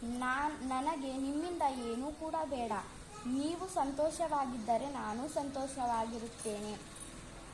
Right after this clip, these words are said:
ನನ್ನನ್ನು ನೀವು, ನಿ-, ನಿಮಗೆ ನಾನು ಇಷ್ಟೆಲ್ಲ ಕೊಟ್ಟದರೂ ನನಗೆ ನೀವು ನಾಶಗೊಳಿಸುತ್ತಿದ್ದೀರಿ.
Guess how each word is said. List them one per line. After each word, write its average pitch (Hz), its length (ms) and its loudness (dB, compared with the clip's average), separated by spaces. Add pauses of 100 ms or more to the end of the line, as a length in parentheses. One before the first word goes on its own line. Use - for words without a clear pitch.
(580)
ನನ್ನನ್ನು 330 600 0
ನೀವು, 302 720 2 (240)
ನಿ-, 269 320 0
ನಿಮಗೆ 302 500 0
ನಾನು 330 340 -2
ಇಷ್ಟೆಲ್ಲ 302 400 0 (100)
ಕೊಟ್ಟದರೂ 262 680 0
ನನಗೆ 277 460 0
ನೀವು 269 460 -2
ನಾಶಗೊಳಿಸುತ್ತಿದ್ದೀರಿ. 240 1300 -2